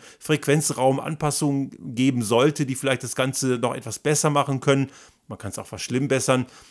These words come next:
Eins der populärsten Beispiele von Verschlimmbessern ist das, was Phil Spector mit dem Let It Be Album der Beatles gemacht hat, denn die Ursprungsversion klang deutlich besser, aber das ist ein anderes Thema. Auch dieses Mastering und auch im Mixing, das kann man mittlerweile sehr stark automatisieren.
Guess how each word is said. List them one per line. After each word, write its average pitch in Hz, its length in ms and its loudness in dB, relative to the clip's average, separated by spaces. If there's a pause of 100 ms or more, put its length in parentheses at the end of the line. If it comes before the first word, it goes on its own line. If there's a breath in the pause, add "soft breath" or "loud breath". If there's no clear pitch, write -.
(200 loud breath)
Eins 104 240 -6
der - 100 -8
populärsten 113 560 -4
Beispiele 113 460 -4
von 110 180 -6
Verschlimmbessern 113 720 -4
ist - 160 -8
das, 117 180 -6
was 113 220 -4
Phil 117 180 -4
Spector 123 460 -2
mit 113 160 -2
dem 110 160 -2 (280 loud breath)
Let 117 240 -4
It 98 160 -6
Be 123 320 -4
Album 113 360 -4
der 107 100 -2
Beatles 127 400 -2
gemacht 107 340 0
hat, 113 220 -4 (380 loud breath)
denn 107 180 -2
die 101 160 -8
Ursprungsversion 110 720 -4
klang 107 220 -2
deutlich 107 320 -2
besser, 151 320 4
aber 117 180 0
das 113 160 -6
ist 127 120 -4
ein - 100 -6
anderes 156 380 0
Thema. 120 280 4 (640 loud breath)
Auch 151 160 0
dieses 139 360 0
Mastering 160 560 0
und 147 100 -2
auch 123 140 -2
im 117 80 2
Mixing, 147 360 2
das 127 160 -2
kann 156 200 -2
man 151 100 2
mittlerweile 139 540 0
sehr 147 240 2
stark 135 260 -2
automatisieren. 110 800 -4